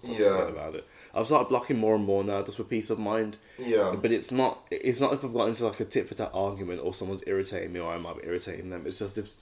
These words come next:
Speaker 1: if I know I'm not to talk to someone and they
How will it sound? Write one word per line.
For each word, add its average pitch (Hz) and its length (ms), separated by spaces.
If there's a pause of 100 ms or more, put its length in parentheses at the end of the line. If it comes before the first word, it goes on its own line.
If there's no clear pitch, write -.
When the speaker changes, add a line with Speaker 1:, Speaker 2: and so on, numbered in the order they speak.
Speaker 1:
if 107 140
I 113 40
know 123 180
I'm 120 100
not 98 160
to - 60
talk 120 280
to 101 60
someone 82 420 (1160)
and 92 280
they 87 380